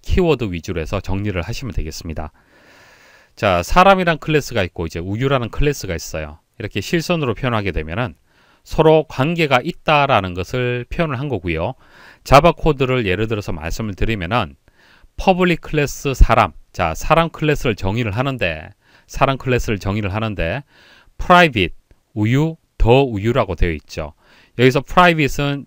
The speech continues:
접근 제한자를 의미를 하는 거고, 자, 일단 이것은 중요한 것은 아닙니다. 자, 우유가 뜻하는 것은 우유 클래스를 뜻하는 거예요. 자, 우유 클래스를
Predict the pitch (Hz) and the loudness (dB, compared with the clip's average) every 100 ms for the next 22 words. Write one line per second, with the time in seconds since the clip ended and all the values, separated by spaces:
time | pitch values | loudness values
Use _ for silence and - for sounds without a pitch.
0 | _ - 123 - 151 151 - 117 117 107 | _ -2 -2 -2 -4 -2 4 6 4 2
1 | 92 104 104 113 120 98 113 123 95 80 | -2 -2 -2 -2 -2 -2 -4 -4 -4 -4
2 | 82 110 - - 95 120 101 104 120 117 | -4 -4 -8 -4 -2 0 -2 -4 -4 -6
3 | - 107 104 107 123 80 82 101 78 92 | -4 -2 -2 -2 -4 -4 -8 -8 -6 -6
4 | 135 _ _ - _ - 95 92 117 165 | -8 _ _ -20 _ 2 2 2 2 4
5 | 175 - 143 123 120 104 92 135 143 _ | 2 0 2 4 4 -2 -2 -4 -6 _
6 | _ 104 120 - - 180 175 156 - 147 | _ -2 -2 -2 -2 -2 0 -2 -2 2
7 | 143 110 92 80 120 - _ - _ 110 | 2 2 -4 -4 -4 -8 _ -20 _ 2
8 | 82 95 113 143 _ - 180 170 - 156 | 2 0 0 0 _ -2 0 0 0 0
9 | 110 | 0